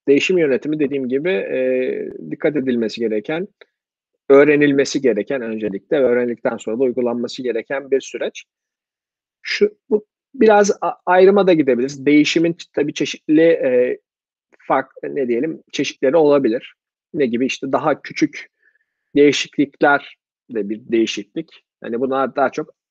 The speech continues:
adapte edilebilecek ufak değişiklikler olabilir. Hani değişim tanımında.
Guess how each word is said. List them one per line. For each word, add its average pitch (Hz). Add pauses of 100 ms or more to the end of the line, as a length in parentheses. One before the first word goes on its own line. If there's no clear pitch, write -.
adapte - (500)
edilebilecek 131 (100)
ufak -
değişiklikler 117
olabilir. 113 (140)
Hani 107
değişim 117 (640)
tanımında. 110